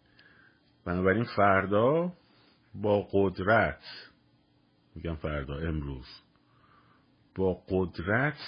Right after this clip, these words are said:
محکم، کاری هم نداشته باشه آقا جون، نمی‌دونم رئیس اپوزیسیون کیه،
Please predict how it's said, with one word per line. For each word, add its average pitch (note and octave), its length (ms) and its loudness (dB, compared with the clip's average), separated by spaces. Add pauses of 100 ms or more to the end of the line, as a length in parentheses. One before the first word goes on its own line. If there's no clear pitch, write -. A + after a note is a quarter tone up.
(120)
محکم، A2 800 -2
کاری D3 320 -2
هم C#3+ 220 0
نداشته G2+ 320 -2
باشه F2 240 -4
آقا F2 160 -4
جون، E2 200 -8 (1120)
نمی‌دونم F#2 600 -4 (840)
رئیس G#2 340 0
اپوزیسیون G2 760 -4
کیه، G2+ 500 -8